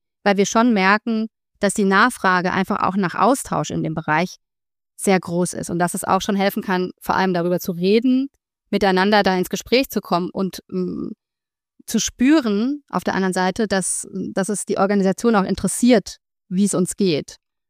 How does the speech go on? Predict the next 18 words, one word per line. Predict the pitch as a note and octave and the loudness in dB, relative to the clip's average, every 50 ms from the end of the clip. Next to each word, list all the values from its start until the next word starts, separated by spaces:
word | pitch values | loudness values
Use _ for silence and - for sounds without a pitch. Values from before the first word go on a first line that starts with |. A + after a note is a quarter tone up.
| _ _ - | _ _ -4
Also | - F3+ F3 F3 F3 | -2 0 0 0 0
einfach, | - F3+ G3+ G#3 - G3+ F#3+ - - - - - | 0 0 0 2 2 0 -2 -2 -8 -14 -12 -6
wenn | F3+ F#3+ F3 | -4 -4 -4
Frauen | - - F#3+ G3 G3+ G#3 G3+ - - - | 0 0 0 2 2 0 -2 -4 -6 -6
Angebote | - G3 G#3+ A3 A3+ G3 G#3+ G#3 G#3 G3 - G#3+ G3 F#3+ F#3 G3+ - _ _ _ _ _ _ _ _ _ _ _ _ _ _ _ _ _ _ _ _ _ | -2 0 0 0 0 0 0 0 0 0 0 -2 0 0 -2 -4 -6 _ _ _ _ _ _ _ _ _ _ _ _ _ _ _ _ _ _ _ _ _
wahrnehmen | - F#3 F3+ G#3+ B3+ C#4 B3+ B3 B3 B3 | 2 4 6 6 6 6 4 4 2 2
können, | - - A#3 A3+ A3+ A3+ A3+ A3 A3+ - - | 2 2 2 2 4 2 0 0 -2 -4 -4
wenn | F#3+ F#3+ F#3+ F#3+ F3+ | -2 -2 0 0 0
sie, | F#3 F#3 F#3 - - | 0 -2 -2 -4 -4
wenn | F#3 F#3 F3+ | -4 -2 -2
sie | F3+ | -4
spüren, | - - - A3+ A3+ G#3+ | -6 -2 0 0 2 2
dass | F#3 F3+ - | 2 0 -2
es, | G3 - - - - - | -2 -6 -6 -6 -8 -8
dass | - F3+ F3 - | -6 -6 -6 -6
es | F3+ - | -8 -6
für | - G3 | -4 -4
die, | F3+ F#3+ F#3 F3+ F3 F3 F3 | -2 0 0 2 2 0 -2